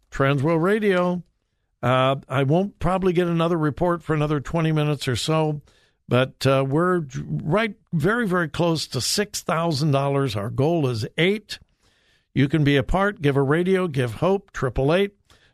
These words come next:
nine eight eight, fifty six fifty six. Triple eight, nine eight eight, fifty six fifty six. Or go to the word columbus dot com.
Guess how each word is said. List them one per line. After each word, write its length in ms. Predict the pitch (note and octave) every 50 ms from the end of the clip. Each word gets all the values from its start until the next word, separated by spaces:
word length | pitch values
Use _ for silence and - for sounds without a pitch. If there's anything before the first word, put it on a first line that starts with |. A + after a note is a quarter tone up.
| _ -
nine 340 | A#2+ B2+ C3+ D3 D3+ D3 D3
eight 180 | C#3+ D3 C#3
eight, 240 | D3+ E3+ F#3+ G3+ -
fifty 380 | - - D3+ D3 - - D3+ C3+
six 380 | - - F3 F3 E3+ - -
fifty 340 | - - C#3+ - - C3 A#2
six. 340 | - - F3+ F3+ F3+ - -
Triple 400 | - - C#3 B2 - B2+ C3 C#3+
eight, 240 | E3+ F#3+ G#3 - -
nine 320 | A#2 B2+ B2+ C#3 C#3+ C#3
eight 200 | C#3 C#3 C3+ C3
eight, 240 | D#3 E3 F3 - _
fifty 340 | - - C3+ - - C3+ B2
six 340 | - - F3+ F3 D#3 -
fifty 380 | - - C#3+ B2 - - A2+ G#2+
six. 480 | - - - E3+ F3+ F3+ - - - - - _ _ - - - - - _ _ -
Or 120 | C3+ C#3+
go 120 | C#3+ D3+ D3+
to 80 | D3+
the 100 | C#3+ C#3+
word 440 | C3+ B2 C#3+ E3 F#3 G3+ G3+ F#3+ E3
columbus 520 | - E3+ F3 E3 D#3+ E3 D#3+ E3 D#3 -
dot 340 | - - D3 D3 D3 C#3+ _
com. 420 | - - D3 D#3 D#3 D#3 D#3+ D#3